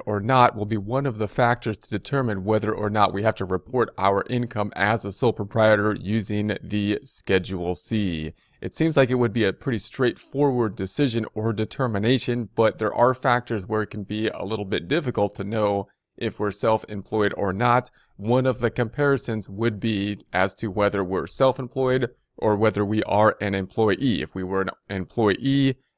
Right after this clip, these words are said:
then we would typically assume that we would get some documentation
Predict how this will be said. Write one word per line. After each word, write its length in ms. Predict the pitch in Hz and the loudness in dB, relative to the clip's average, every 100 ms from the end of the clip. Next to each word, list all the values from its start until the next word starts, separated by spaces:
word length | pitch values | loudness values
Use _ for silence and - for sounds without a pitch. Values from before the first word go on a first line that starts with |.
| - | -12
then 300 | 92 107 104 | -2 -2 -2
we 100 | 107 | -2
would 200 | 98 - | -4 -2
typically 360 | 110 - 104 | -2 0 0
assume 300 | 98 - 110 | 0 -2 -4
that 140 | 104 92 | -4 -4
we 80 | |
would 240 | 95 98 - | -4 -4 -2
get 120 | 95 | -4
some 200 | 98 98 | -4 -6
documentation 960 | 104 98 98 101 90 113 104 - 110 | 0 0 0 -8 -6 -8 -8 -10 -14